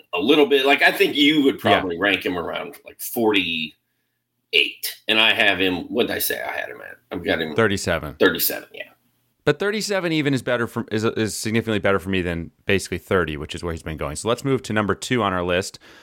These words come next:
Speaker 2: I'm a little surprised by this one, Steve, in a different way. Michael Porter Junior broke out last season. Obviously, he was the number twenty-seven player in nine category leagues, number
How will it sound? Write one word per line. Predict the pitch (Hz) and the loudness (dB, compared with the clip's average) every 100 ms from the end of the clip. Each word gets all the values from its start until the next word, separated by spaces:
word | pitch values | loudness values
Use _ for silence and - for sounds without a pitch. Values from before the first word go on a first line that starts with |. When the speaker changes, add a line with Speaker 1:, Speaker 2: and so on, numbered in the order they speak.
| _ _ _ | _ _ _
Speaker 2:
I'm | - 175 | 0 0
a | |
little | 285 | 0
surprised | - - 220 226 | -4 -2 0 0
by | 156 | 0
this | 147 196 165 | 0 0 0
one, | |
Steve, | 135 - 135 139 | -2 0 0 2
in | |
a | 131 | 2
different | 113 151 113 | 2 0 2
way. | 95 92 | 2 2
Michael | 98 139 139 | 2 0 -2
Porter | - 127 117 | -2 0 0
Junior | 98 113 101 | -2 -2 -2
broke | 90 101 101 | 0 0 0
out | 101 95 | 0 0
last | 87 85 - | 0 -2 -2
season. | 95 87 87 | -4 -4 -4
Obviously, | 85 85 87 - 92 | -2 0 -2 -4 -4
he | |
was | 85 | -4
the | 85 | -4
number | 98 92 | -2 -2
twenty-seven | - - 107 98 104 92 | -4 -4 -4 -2 -2 -2
player | - 113 113 | -2 0 0
in | 101 | 0
nine | 98 98 | 0 0
category | 101 95 98 98 | 0 -2 0 2
leagues, | 101 98 87 | 2 2 0
number | 98 101 101 | 0 2 0